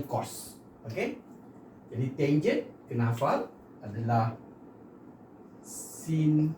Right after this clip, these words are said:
per cos. Jadi sin Y per cos Y. Lepas tu cot. Cot adalah satu per tangent.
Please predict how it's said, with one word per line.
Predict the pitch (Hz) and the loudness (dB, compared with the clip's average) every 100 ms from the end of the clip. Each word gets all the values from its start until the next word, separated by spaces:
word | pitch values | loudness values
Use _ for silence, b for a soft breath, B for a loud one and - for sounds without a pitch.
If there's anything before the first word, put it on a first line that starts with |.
| - | -4
per | 131 - | -4 -4
cos. | - 117 - - - 110 | -4 -6 -6 -14 -14 -10
Jadi | 104 | -8
sin | - 127 113 104 | -6 -2 -2 0
Y | 113 135 202 - - - - | 2 2 2 -4 -12 -20 -6
per | 139 - - - - - - - - - - - - - - - | -2 -2 -4 -14 -20 -20 -20 -20 -20 -20 -20 -20 -20 -20 -14 -6
cos | 113 101 - | -6 -6 -8
Y. | 80 - - - - - - - - - - - - | -10 -10 -16 -20 -20 -20 -20 -20 -20 -20 -20 -20 -14
Lepas | 113 127 - | -8 -4 -4
tu | - - - | -6 -8 -2
cot. | - - - - - - - - - - - - - - | 2 4 0 -12 -20 -20 -20 -20 -20 -20 -20 -20 -20 -2
Cot | 233 240 143 | 2 2 4
adalah | 156 | 0
satu | - 156 - 180 | 2 -2 -2 -2
per | 180 | 2
tangent. | 180 185 135 127 - | 6 8 8 2 0